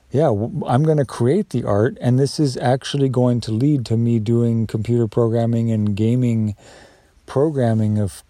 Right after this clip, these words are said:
computer gaming, online gaming, educational experiences that teach this doctrine of defensive warriors deconflating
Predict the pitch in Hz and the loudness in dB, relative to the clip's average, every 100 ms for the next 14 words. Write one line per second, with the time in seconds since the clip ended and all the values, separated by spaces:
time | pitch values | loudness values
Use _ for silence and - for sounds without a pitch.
0 | - 117 104 127 123 120 113 117 120 117 | -4 -2 0 0 2 2 2 2 2 0
1 | 113 113 117 117 113 113 117 113 110 101 | 0 0 0 0 0 0 0 0 -2 -4
2 | - - - - 131 113 107 120 113 - | -8 -20 -20 -4 0 0 0 -2 -2 0
3 | 117 110 104 208 107 - 143 156 127 113 | 0 0 0 -4 -8 -2 0 0 -2 0
4 | 104 95 104 110 - - 147 135 - 123 | 0 0 -2 -2 -8 0 0 0 -6 -2
5 | 113 101 - - - - _ _ _ _ | -2 -2 -10 -20 -20 -20 _ _ _ _
6 | _ - 117 135 - 117 104 101 104 _ | _ -2 -2 -2 -4 -2 -2 -2 -8 _
7 | _ _ _ 120 104 90 - _ _ _ | _ _ _ -2 0 -2 -12 _ _ _
8 | _ _ _ _ _ _ _ _ 113 113 | _ _ _ _ _ _ _ _ -2 -2
9 | - 131 127 123 101 107 123 123 113 107 | 0 0 0 -2 0 0 2 2 2 0
10 | 101 90 - - _ 110 113 123 - 107 | -2 -6 -14 -20 _ -4 0 0 -2 -4
11 | - 123 117 110 104 101 | 0 0 2 0 -2 -4